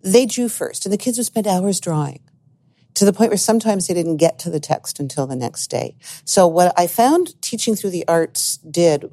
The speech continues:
or using arts-based approaches, was it allowed to slow down getting to the product, but it allowed for the process to unfold. Kids started to understand what, why art was important. They understood what imagination was.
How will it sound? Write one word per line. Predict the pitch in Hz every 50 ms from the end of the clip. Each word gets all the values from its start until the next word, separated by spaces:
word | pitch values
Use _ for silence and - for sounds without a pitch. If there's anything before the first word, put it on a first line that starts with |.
| _ _ _ _ _ _ _ _ _ - -
or | - 170
using | 165 156 175 190 202 196 202 190 170
arts-based | - 147 147 147 - - - 151 147 143 -
approaches, | - - - - 254 262 254 - - 117 - - - - _ _ - - - - _
was | - 175 180 165 -
it | - 196 180
allowed | 185 170 175 175 170 180 185 185 185 - _ _ _ _ _ _ -
to | - 185
slow | - - - - - 180 170 165
down | 160 170 160 156 147 135 127 123 123 120 - - _ _ _ _ _ _ _ _ _ _ _ _ _ _ _
getting | - 170 156 147 143
to | 143 -
the | - 127
product, | - - - 226 220 190 143 131 123 - - -
but | - 147
it | 151 147
allowed | 139 139 147 143 143
for | -
the | 147 143
process | - - 151 139 139 - - 120 - -
to | - -
unfold. | 131 135 - - - - - - - - _ _ _ _ _ _ _ _ _ _ _ _ _ _ _ _ _ _ - - _ - - -
Kids | - 214 190 180
started | - - 175 170 160 156
to | 160
understand | 160 151 147 165 - - 208 208 196 165 147
what, | 147 - - - -
why | 160 147 143 139 135
art | 135 -
was | - 143 135 139
important. | 139 135 - 151 165 - 135 - - - - _ - - - - _ -
They | 165
understood | 151 147 151 147 - - 175 156
what | 147 151 135
imagination | 139 135 135 131 139 139 131 131 139 165 156 - - -
was. | 131 - - - - - -